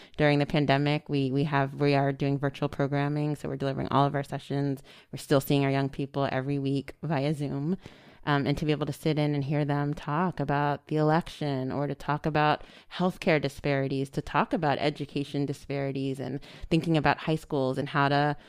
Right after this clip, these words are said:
pour through stats on high schools, who is graduating students, who is graduating students that look like me, are students going to college? Is that something that I want? To really have critical conversations about,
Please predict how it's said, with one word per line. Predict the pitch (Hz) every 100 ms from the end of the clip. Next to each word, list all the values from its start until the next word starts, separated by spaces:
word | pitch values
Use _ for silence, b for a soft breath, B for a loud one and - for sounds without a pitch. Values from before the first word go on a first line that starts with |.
| B B B B -
pour | - 185
through | 185 180
stats | - - 214 233 - -
on | 165
high | 170 208
schools, | 262 - 170 139 -
who | 175
is | 170 156
graduating | 143 151 175 160 156
students, | 151 - 196 208 147 -
who | 160
is | 156
graduating | 147 151 156 151
students | - 160 127
that | -
look | 147 147 151
like | 147 -
me, | 156 165 139
are | - 143
students | - 147 139 -
going | 139 156 185
to |
college? | 143 135 131 127 139
Is | 135
that | 143 -
something | 147 147 143
that | 139
I | 139
want? | 151 143
To | -
really | 143 143
have | 147 139 139 -
critical | - 147 - 147 147 -
conversations | 151 139 135 143 - 147 139
about, | 139 143 139 139